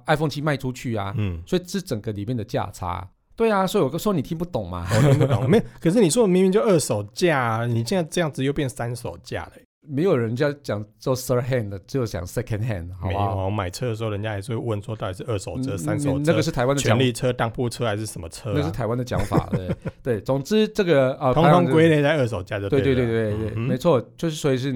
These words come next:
Speaker 1: Note ten 是第一名，然后再来第二
Speaker 2: Yeah。
Speaker 1: 名才是 iPhone seven，
Speaker 2: 嗯哼。
Speaker 1: 然后接下来三、四、五名全部都是三星。
Speaker 2: 那有可怜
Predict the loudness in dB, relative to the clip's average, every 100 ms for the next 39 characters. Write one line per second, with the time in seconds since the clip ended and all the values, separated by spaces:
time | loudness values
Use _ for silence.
0 | -6 -4 -2 -2 -2 -4 -6 -8 -6 -6
1 | -6 -4 0 0 0 -2 -2 -6 -6 -6
2 | -6 -4 -4 -6 -10 -4 -2 -2 -4 0
3 | 0 0 -4 -10 -6 -4 -2 0 0 2
4 | 2 2 0 _ -2 0 0 -2 -4 -4
5 | -6 -6 -6 -6 -4 -4 -6 -4 -6 -6
6 | -4 -4 -4 -6 -8 -6 -4 -6 -8